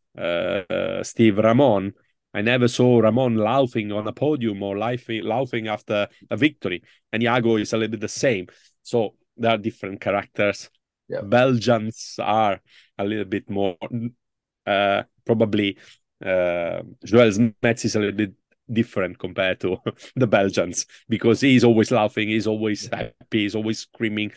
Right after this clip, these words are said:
Speaker 1: high voice, you know. But, uh, but, but Liam is doing well, and, uh, I'm happy for this group because they get through so, so many difficult moments in past.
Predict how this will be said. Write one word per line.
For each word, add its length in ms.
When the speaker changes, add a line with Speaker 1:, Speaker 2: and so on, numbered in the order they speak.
Speaker 1:
high 200
voice, 340
you 60
know. 160
But, 300
uh, 480
but, 180
but 180
Liam 340
is 80
doing 340
well, 360
and, 260
uh, 140
I'm 140
happy 220
for 140
this 200
group 360
because 400
they 160
get 320
through 400
so, 560
so 200
many 220
difficult 400
moments 400
in 120
past. 580